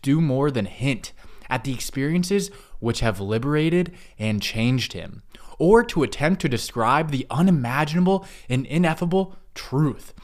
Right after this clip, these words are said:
by which he now lives. In this respect, Zen is akin to pure introspective mysticism. Unless we enter into mystic experiences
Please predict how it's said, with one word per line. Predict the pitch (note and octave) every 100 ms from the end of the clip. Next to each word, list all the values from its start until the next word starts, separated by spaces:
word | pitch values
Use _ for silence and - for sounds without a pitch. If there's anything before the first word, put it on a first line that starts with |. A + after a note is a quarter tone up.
| - - -
by | A2
which | G#2 B2+ F3+
he | - C3
now | G#2+ G2+ G#2+
lives. | G#2+ F#2 F#2+ F#2+ E2 - - - _ _ _ _ _ _ _ _
In | C#3 C#3+
this | C#3+ F3
respect, | G3+ - D3 E3+ F#3+ - - -
Zen | A2 B2 C#3 F#3+
is | D3+ C3
akin | - - C#3
to | D3+ G#2 -
pure | - C#3 D3 F3 F3+ - - -
introspective | - D3+ E3+ F#3 F3+ - - C3+ - C#3 G#2+
mysticism. | G2 A2+ - A#2 - G2+ F2 F2+ - - - - - -
Unless | A#2 C3 D#3 F3
we | G3 D#3+
enter | A2 B2+ - E3+
into | C3+ B2 A#2+
mystic | G#2 A2 A#2+ E3 -
experiences | A#2+ - A#2 C3 C3+ F3 F3